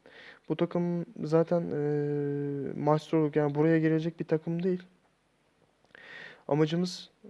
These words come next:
ee, tamamen T dört katalizör almak.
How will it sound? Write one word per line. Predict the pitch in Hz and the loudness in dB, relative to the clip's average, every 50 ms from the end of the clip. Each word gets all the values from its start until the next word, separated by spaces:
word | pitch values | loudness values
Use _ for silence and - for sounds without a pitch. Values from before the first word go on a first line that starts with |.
| 185 | -8
ee, | 151 143 139 139 139 135 135 135 131 131 - - - - - 50 50 50 50 50 - - _ _ _ _ _ | -6 -4 -4 -2 -4 -4 -4 -4 -6 -8 -8 -8 -8 -8 -8 -8 -8 -10 -10 -12 -14 -18 _ _ _ _ _
tamamen | - 160 156 165 170 165 160 160 170 180 - _ _ _ _ _ _ _ _ _ _ _ _ _ _ _ _ _ _ _ _ _ _ _ _ _ _ _ _ _ _ _ - _ - | 0 2 4 6 4 4 4 2 0 -2 -8 _ _ _ _ _ _ _ _ _ _ _ _ _ _ _ _ _ _ _ _ _ _ _ _ _ _ _ _ _ _ _ -20 _ 0
T | - 151 147 147 | 4 4 4 4
dört | 160 165 - | 2 -2 0
katalizör | - 160 156 - 151 156 156 156 170 170 | -2 -2 0 0 0 0 0 2 2 2
almak. | 160 147 139 135 151 185 180 - | 4 2 2 0 -2 -4 -6 -10